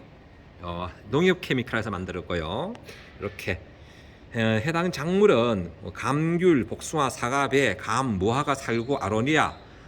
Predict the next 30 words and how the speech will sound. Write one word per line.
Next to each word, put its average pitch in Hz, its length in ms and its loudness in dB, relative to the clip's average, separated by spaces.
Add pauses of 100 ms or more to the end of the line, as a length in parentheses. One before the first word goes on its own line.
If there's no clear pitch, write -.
(320)
어, 90 380 -2
유자, 131 680 2 (220)
뭐 92 140 -8
복-, - 260 -10 (100)
호두, 135 320 4 (140)
복숭, 113 400 -4 (320)
여러 147 120 6
가지가 135 240 0
있는데요. 101 580 0
이렇게 127 320 0
살포 135 420 -2
양도 123 400 0
다양하게 117 400 -4
있습니다. 90 380 -8
이게 120 500 2 (680)
희석 - 320 0
배수도 196 520 4
다 - 200 -6
차이가 269 320 0
나는데, 131 680 2 (220)
특히 233 500 -2 (400)
감귤 139 540 2
같은 - 340 0
경우는 123 580 2
희석 - 300 -6
배수가, 151 560 0 (800)
어, 92 260 -2
감귤 151 320 -4
같은 139 320 -4
경우는, 123 460 -2